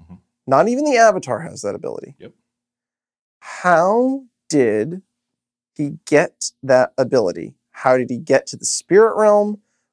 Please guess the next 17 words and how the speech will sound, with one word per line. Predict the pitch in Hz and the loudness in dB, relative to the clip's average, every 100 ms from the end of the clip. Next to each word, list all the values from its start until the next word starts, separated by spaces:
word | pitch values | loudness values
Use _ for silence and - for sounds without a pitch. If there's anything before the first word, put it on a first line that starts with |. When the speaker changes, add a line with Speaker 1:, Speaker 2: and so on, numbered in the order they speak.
| _ | _
Speaker 2:
Where | 127 117 120 180 | -14 -2 2 4
did | 214 220 | 4 0
he | 214 | -2
go, | 180 170 175 175 175 165 | 4 6 6 4 2 0
and | - 143 135 131 | -2 -4 -4 -2
what | 143 160 | -2 -2
did | 151 | -6
he | 143 | -4
do | 135 123 117 | -2 -2 0
while | 117 110 | 0 0
he | 107 | -2
was | 107 101 | -10 -10
there? | 78 - - _ _ _ _ _ _ _ _ - - _ _ _ _ _ _ _ _ _ _ _ _ _ _ _ - - - - - - _ - _ _ - | -12 -12 -18 _ _ _ _ _ _ _ _ -20 -20 _ _ _ _ _ _ _ _ _ _ _ _ _ _ _ -20 -20 -20 -20 -20 -20 _ -20 _ _ -2
I | 139 | 0
want | 135 127 - | 4 2 2
to | 123 | -6
know. | 110 87 | -6 -6